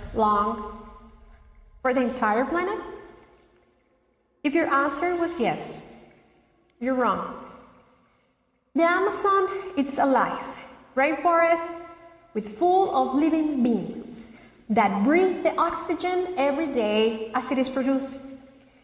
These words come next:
because it is consumed by the native beings. However, it is so rich that a minimal part, it is released, it is released to be consumed, fortunately,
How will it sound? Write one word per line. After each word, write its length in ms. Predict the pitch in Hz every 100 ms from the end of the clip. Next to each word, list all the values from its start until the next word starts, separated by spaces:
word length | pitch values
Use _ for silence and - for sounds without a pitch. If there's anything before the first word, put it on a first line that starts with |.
| _ -
because 320 | 269 330 302
it 80 | 330
is 100 | 339
consumed 520 | 339 339 - 330 320
by 120 | 285
the 80 | 247
native 380 | 233 240 294 277
beings. 520 | 254 214 208 202 - 240
However, 580 | 233 247 254 220 175 - - - - - -
it 120 | 233
is 120 | 233
so 300 | - 277 277
rich 380 | 262 220 - - - - -
that 560 | 220 208 196 - - - - - -
a 80 | 247
minimal 580 | 262 302 370 440 440 440
part, 300 | 339 208 202 - - -
it 80 | 254
is 200 | 269 269
released, 540 | 285 269 233 233 - - - - - - -
it 120 | 208
is 180 | 262 294
released 420 | 339 294 262 -
to 60 | 254
be 80 | 247
consumed, 680 | 254 311 - 269 240 233 - - - - - - - _ _
fortunately, 680 | - 320 381 320 233 208 -